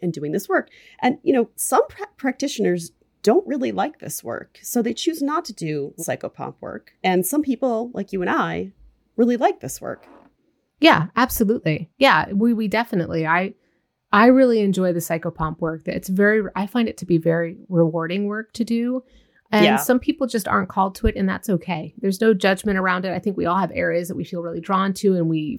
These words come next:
Speaker 2: feel like we excel at and, and do, you know, kind of specialize in. And, and I, we have just found over the years of training and, and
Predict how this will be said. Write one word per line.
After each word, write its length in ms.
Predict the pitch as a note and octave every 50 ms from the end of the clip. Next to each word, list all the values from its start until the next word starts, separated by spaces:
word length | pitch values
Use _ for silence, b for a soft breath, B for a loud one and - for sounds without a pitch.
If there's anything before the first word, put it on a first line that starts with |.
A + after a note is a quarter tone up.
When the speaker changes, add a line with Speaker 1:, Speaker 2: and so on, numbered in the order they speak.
| -
Speaker 2:
feel 100 | - F3
like 140 | E3+ E3+ -
we 220 | - - - - -
excel 500 | - F3 F3 - - - A3+ G#3+ G#3+ G#3+
at 240 | G3+ G3 G3 - -
and, 200 | E3+ E3 D#3 -
and 160 | - E3+ D#3+
do, 200 | F#3 F3 E3+ F3+ - _ _ _ _ _
you 100 | - F#3
know, 60 | E3+
kind 180 | E3 - D#3+ -
of 80 | -
specialize 600 | - - - G3+ F#3+ - G#3+ G3+ G3+ G3+ F#3+ -
in. 160 | G3 F#3+ F#3
And, 160 | E3+ E3+ E3+ b b b b b b b b b
and 100 | E3+ F#3
I, 160 | F3 E3+ - - _ _ _ _ -
we 120 | G#3+ G3 F#3
have 80 | G#3+ F#3
just 240 | - F3+ - -
found 460 | - F3 E3+ E3+ F3 E3 D#3+ D#3+ F3 - _ _ _ _ -
over 180 | G3+ F#3+ G3
the 80 | F3+ F3+
years 160 | F3+ F3+ E3+
of 80 | E3+ D#3+
training 540 | - - D4 C#4 C4 B3 A#3 A3 G#3 G3+ F#3
and, 200 | F3+ E3 - -
and 200 | - F3 E3+